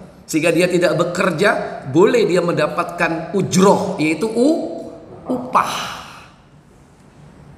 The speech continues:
Boleh mendapatkan upah. Karena mestinya dia harus kerja, tapi nggak kerja. Dia ngurusin. Di ujung bulan Ramadan, mungkin barangkali hanya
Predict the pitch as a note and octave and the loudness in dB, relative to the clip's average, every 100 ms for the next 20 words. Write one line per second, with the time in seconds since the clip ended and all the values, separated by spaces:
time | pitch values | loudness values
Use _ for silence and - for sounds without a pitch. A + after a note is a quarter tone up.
0 | - - - - - E3+ C#4 - - - | -20 -20 -20 -14 2 4 4 2 -4 -8
1 | - - - - - _ - _ - - | -14 -18 -20 -20 -20 _ -20 _ -20 -6
2 | C#3 D3 A3 - A3 G#3+ B3 - - - | 0 2 2 0 -2 -2 -4 -6 -12 -14
3 | - - - - - - - - - - | -20 -20 -20 -20 -20 -20 -20 -20 -20 -20
4 | - - - - - - - - - - | -20 -20 -20 -20 -18 -20 -20 -20 -20 -20
5 | - - - - - - B2 C3 B2+ C#3+ | -20 -20 -20 -20 -20 -10 -4 0 0 0
6 | E3+ D#3 C#3 D3+ C#3+ - D3+ C3+ C3 F3+ | 0 0 0 0 0 -2 -4 -2 0 0
7 | - F#3+ F#3 F3+ G#3+ - - - - - | 0 0 0 0 -2 -4 -8 -12 -10 -4
8 | C#3+ E3+ A3 C#4 C#4 C4+ - - - - | 0 2 2 2 0 -2 -6 -12 -18 -20
9 | - - - - - - D3+ D#3 F#3+ - | -20 -20 -20 -20 -20 -8 -4 0 2 4
10 | A3+ A3+ D#3 F3 G3+ F#3 G3 F#3+ F3+ F3 | 4 2 2 2 2 2 0 2 2 2
11 | G#3+ B3+ D4+ - - D3+ D#3+ G#3+ G#3 F3+ | 0 0 -6 -12 -8 -4 -4 -4 0 2
12 | F3+ F3+ F#3 A3 A#3 G3 A3 A#3 | 2 2 0 0 -2 -2 -2 -4